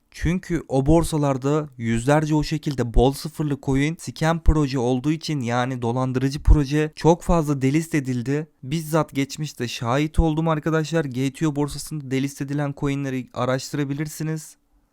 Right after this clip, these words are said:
Piyasada hala boğasını yaşamamış fakat projesi çok sağlam olan coinler mevcut. Bu coinlerin araştırmasını biz her zaman yapıyoruz ama yine de kendi araştırmalarınızı mutlaka yapmalısınız. Kendi üzerimden örnek vereyim. Bin beş yüz dolar param olduğunu varsayarsak bu parayı büyütmek istiyorum.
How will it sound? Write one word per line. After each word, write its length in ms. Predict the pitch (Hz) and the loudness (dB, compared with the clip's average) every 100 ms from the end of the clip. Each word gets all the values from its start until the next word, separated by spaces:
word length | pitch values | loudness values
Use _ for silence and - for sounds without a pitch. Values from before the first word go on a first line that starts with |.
| _ _ _ | _ _ _
Piyasada 640 | - 135 151 202 175 170 110 | 0 4 4 4 4 2 2
hala 360 | 123 160 180 151 | 0 4 4 4
boğasını 400 | 135 143 - 165 | 4 4 2 0
yaşamamış 640 | 147 143 170 156 143 147 - | 0 0 -2 0 -2 -6 -14
fakat 460 | - 135 165 160 - | -6 -2 0 -2 4
projesi 500 | 143 139 151 151 - | 6 6 0 -8 -2
çok 260 | 165 156 | -2 -2
sağlam 340 | - 143 151 160 | 0 2 2 2
olan 260 | 147 156 - | 0 -2 0
coinler 400 | 135 131 139 143 | 2 2 2 2
mevcut. 440 | 127 107 101 - _ 123 | 0 -2 -6 -10 _ -2
Bu 180 | 151 - | -2 4
coinlerin 400 | 185 175 160 160 | 4 4 0 0
araştırmasını 880 | 135 147 - 151 151 139 147 160 | 0 -2 -2 0 0 0 -4 -4
biz 180 | 151 151 | -4 -6
her 220 | 123 135 | 0 2
zaman 340 | 156 156 147 131 | 2 0 0 0
yapıyoruz 560 | 127 - 165 147 165 - | -2 2 2 4 -2 -2
ama 200 | 127 151 | 0 2
yine 300 | 143 170 147 | 2 2 2
de 120 | 147 | -2
kendi 360 | - 131 143 156 | -2 -2 2 2
araştırmalarınızı 800 | 156 147 - 143 143 143 135 151 | 2 0 -2 -2 0 0 -2 -2
mutlaka 580 | 135 156 - 147 143 135 | 0 -2 0 0 2 2
yapmalısınız. 880 | 131 - 127 123 - 107 95 - _ | 0 0 -2 -2 -4 -8 -8 -14 _
Kendi 360 | - 120 127 175 | -2 0 0 -2
üzerimden 460 | 180 170 160 156 | 0 0 0 0
örnek 420 | 143 139 156 165 | 0 0 -2 -2
vereyim. 360 | 156 127 135 151 | -2 0 -2 -6
Bin 320 | 113 120 123 | -6 -4 0
beş 260 | 131 170 - | 0 0 -2
yüz 120 | 156 | -2
dolar 300 | 135 135 131 | 0 0 -2
param 300 | - 139 160 | -2 0 0
olduğunu 400 | 147 131 135 117 | 0 0 -2 0
varsayarsak 880 | 110 127 - 151 147 147 - 147 139 | 0 0 -2 -2 -2 -2 -4 -4 -2
bu 120 | 151 | 4
parayı 360 | 147 143 131 113 | 4 6 2 -2
büyütmek 420 | 123 131 165 156 | -6 -6 -8 -10
istiyorum. 520 | - - 143 143 147 | -14 -6 -4 -2 -6